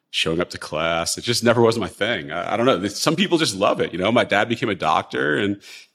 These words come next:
he <laughs> did, you know, like, fifteen years of college to become a doctor. And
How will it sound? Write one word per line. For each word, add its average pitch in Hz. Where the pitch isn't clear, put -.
he 120
<laughs> 117
did, 113
you 117
know, 120
like, 117
fifteen -
years 123
of -
college 120
to 90
become 101
a -
doctor. 92
And 73